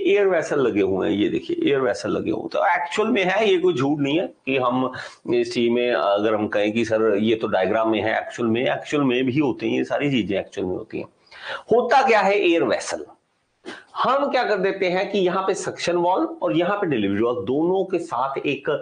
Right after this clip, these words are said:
यहाँ पे attach करते हैं एयर vessel। Vessel क्या,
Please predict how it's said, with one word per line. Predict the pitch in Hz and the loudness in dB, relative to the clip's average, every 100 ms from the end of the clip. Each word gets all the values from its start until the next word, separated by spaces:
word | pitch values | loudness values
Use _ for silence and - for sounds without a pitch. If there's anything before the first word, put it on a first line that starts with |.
| - - 120 | -6 -10 -4
यहाँ | 143 175 | -2 -2
पे | - | -4
attach | - - 143 190 180 | -4 -4 -2 -2 -2
करते | 131 104 113 | -4 -2 -2
हैं | 120 139 160 - - _ - | -2 0 -2 -6 -16 _ -4
एयर | 196 214 - - 98 | 0 2 0 -2 -4
vessel। | 95 101 - 95 - - | -2 -2 -4 -6 -4 -2
Vessel | 214 220 226 | 0 0 0
क्या, | 226 | 0